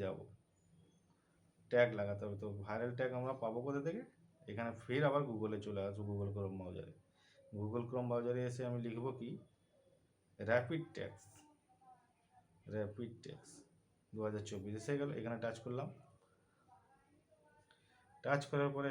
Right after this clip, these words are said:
এখানে টাচ করব। ভিডিওটা একটু বড় হচ্ছে,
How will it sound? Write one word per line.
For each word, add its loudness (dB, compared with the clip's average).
এখানে -2
টাচ 2
করব। -2
ভিডিওটা 4
একটু 0
বড় 6
হচ্ছে, -2